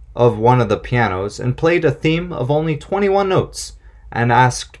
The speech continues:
Bach to improvise a fugue based upon this theme. But Frederick's theme made it nearly impossible for Bach to improvise a fugue.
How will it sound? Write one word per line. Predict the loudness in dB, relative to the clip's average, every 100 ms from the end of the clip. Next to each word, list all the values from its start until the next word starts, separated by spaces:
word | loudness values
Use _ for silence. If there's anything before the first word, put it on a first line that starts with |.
| 2
Bach | 6 6 2 -6
to | -4 -2
improvise | 0 0 4 4 4 2 -2 -4
a | -6
fugue | 0 2 2 -2 -2
based | 2 4 2 -6
upon | -6 -2 -2 -2
this | -2 -4 -6
theme. | -4 -2 0 -4 -12 -18 -20 -20 -20 -20 -20 -20 -20 2
But | 4 4 2 -16 -20 -20 -20 -20 -20 -20 -14
Frederick's | 6 8 8 4 0
theme | 0 4 4 2 -6 -14 -20 -2
made | 4 6 6
it | 2
nearly | -4 -2 2 4 6 6 6 2
impossible | 0 0 0 -6 -16 2 6 6 6 2 0 -2
for | 0 0
Bach | 4 4 4 2
to | -2
improvise | 0 -2 -2 -2 0 0 -4
a | -6
fugue. | 0 0 0 -4 -16